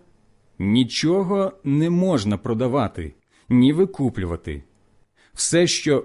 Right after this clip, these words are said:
обітоване, пресвяте Господові. Ніхто обітований з між людей не може бути викуплений. Він має таким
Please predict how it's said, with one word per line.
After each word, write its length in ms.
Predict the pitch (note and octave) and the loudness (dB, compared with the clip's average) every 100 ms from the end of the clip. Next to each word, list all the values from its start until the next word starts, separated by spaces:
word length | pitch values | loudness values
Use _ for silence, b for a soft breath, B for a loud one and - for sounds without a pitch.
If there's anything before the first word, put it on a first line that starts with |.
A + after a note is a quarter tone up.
| - | -2
обітоване, 840 | C#3+ A2 G2+ F3+ G3+ B2+ F2 D#2 C#2 _ _ b b | -2 0 0 4 4 4 -2 -4 -10 _ _ b b
пресвяте 880 | - A#2+ C3 B2 G#2+ - A#2+ C#3+ F#3 - _ _ _ | -4 0 0 0 -2 -2 -2 -2 -4 -10 _ _ _
Господові. 840 | F#2 D2+ A2 C3 - G2 E2+ D#2 C#2+ _ _ _ _ _ _ _ _ _ _ | -12 -4 -2 -2 -4 -6 -6 -8 -14 _ _ _ _ _ _ _ _ _ _
Ніхто 580 | A2 E3 F3 - A3 C#3+ | 0 0 0 -2 2 2
обітований 840 | - B2 A#2 A2+ F#3 D#3 G#2+ F2 | 2 -2 -2 2 2 4 0 -4
з 100 | D#2+ | -4
між 240 | G2+ C3+ A#2 | -2 -2 -2
людей 480 | A2+ B2 F#3+ A2 b b b | -4 -2 -2 -2 b b b
не 220 | B2+ C3 | 2 4
може 380 | A#2+ D3 G#3+ F#3 | 4 4 2 0
бути 600 | B2 G#2 D#3 D#3+ D3+ C#3 - | 0 0 -2 -2 -4 -4 -6
викуплений. 840 | F#2+ D3 - A#2+ G2 E2+ D#2 C#2+ _ _ _ _ _ | -4 -2 -2 -4 -4 -6 -8 -12 _ _ _ _ _
Він 360 | G2 A2+ F3+ G#3 | -2 2 4 4
має 600 | C#3 A#2+ D#3 E3+ E3+ F3 - | 4 2 0 -2 -2 -6 -8
таким 600 | - A2 - G#2 G#2+ B2 | -6 -6 -4 -2 0 -2